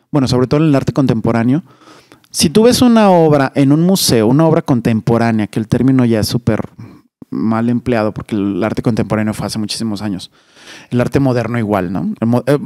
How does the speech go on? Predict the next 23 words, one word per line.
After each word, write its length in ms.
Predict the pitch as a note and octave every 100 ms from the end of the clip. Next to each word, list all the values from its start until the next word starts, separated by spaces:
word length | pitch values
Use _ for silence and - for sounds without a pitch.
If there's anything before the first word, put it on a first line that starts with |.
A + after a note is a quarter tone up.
| C3 D#3
el 100 | D#3
arte 200 | D3 F#3+
moderno 340 | F3+ D#3 D#3+
estamos 340 | D#3+ D#3+ E3 D#3+
hablando, 320 | C#3 C#3 C#3+
"Ay, 180 | F3+ A3
es 140 | G#3 -
que 80 |
es 100 | -
arte 200 | G#3+ F#3+
moderno", 340 | A3+ F#3 E3+ C#3
cuando 160 | B2+
en 40 | B2
realidad 180 | B2+ C#3
el 60 |
modernismo 480 | D#3+ B2 B2+ B2+ C#3+
fue 160 | - C3+
en 80 | C3
mil 100 | C3+
ochocientos 380 | - A2+ B2 C3
ochenta 360 | - B2+ A2+
en 80 | A#2+
Europa. 460 | A2+ A#2 A#2+ -